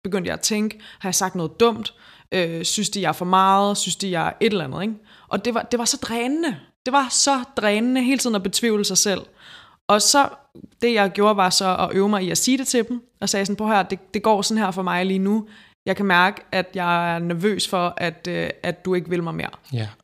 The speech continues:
Speaker 1: Det var, fuck, det var sårbart.
Speaker 2: Ja.
Speaker 1: Øh, og de tog heldigvis så godt imod det,
Speaker 2: Ja.
Speaker 1: og var sådan, "Det her er så slet ikke det, der sker lige
Speaker 2: Nej.
Speaker 1: nu, og jeg ved godt, hvad der har været sket, og det er ikke det samme, der sker her." Og så
Speaker 2: Ja.
Speaker 1: var jeg sådan,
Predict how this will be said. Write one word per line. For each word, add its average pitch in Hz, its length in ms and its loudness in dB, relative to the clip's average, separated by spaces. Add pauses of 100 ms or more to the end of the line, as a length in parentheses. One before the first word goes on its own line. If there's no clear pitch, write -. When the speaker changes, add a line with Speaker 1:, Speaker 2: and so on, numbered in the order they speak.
(160)
Speaker 1:
Det 190 60 0
var, 160 80 4
fuck, - 360 0
det - 80 -12
var - 60 -10
sårbart. - 420 -6
Speaker 2:
Ja. 110 200 -4 (640)
Speaker 1:
Øh, 180 300 2
og 170 220 -6
de 214 80 0
tog 202 280 -2
heldigvis 202 400 -2
så - 160 2
godt 196 280 -2
imod 220 360 2
det, 220 180 -2 (160)
Speaker 2:
Ja. 110 200 -2 (120)
Speaker 1:
og 202 100 0
var 185 120 4
sådan, 202 200 -2
"Det 220 140 0
her 220 40 0
er 196 60 0
så 165 80 0
slet 233 180 2
ikke 185 120 0
det, 202 120 0
der 185 60 0
sker 190 360 0
lige 185 160 0
Speaker 2:
Nej. 185 180 2
Speaker 1:
nu, 208 140 0
og 175 280 -2
jeg 175 160 -2
ved 214 140 2
godt, 185 140 0
hvad 180 120 -2
der 180 60 0
har 175 60 -2
været 175 140 -2
sket, 208 400 -4
og 180 360 -4
det 202 260 -2
er 180 40 -2
ikke 180 260 -6
det 185 80 -6
samme, 165 280 -4
der 175 60 -10
sker - 220 -6
her." 165 160 -8
Og 185 100 -4
så 113 60 -2
Speaker 2:
Ja. 190 60 -2
Speaker 1:
var 175 60 -2
jeg 170 80 -6
sådan, 180 160 -10